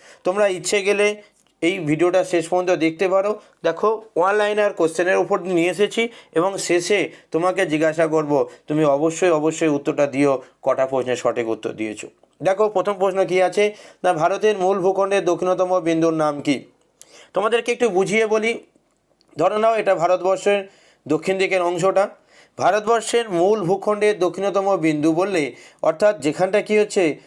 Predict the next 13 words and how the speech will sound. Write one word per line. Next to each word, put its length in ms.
তোমাদের 340
দেখতে 240
পাচ্ছ 220
কন্যাকুমারিকা 1000
অন্তরীপ 580
হচ্ছে 240
সঠিক 320
উত্তর। 280
অর্থাৎ 280
ভারতের 400
যে 120
শেষ 280
বিন্দুটা, 440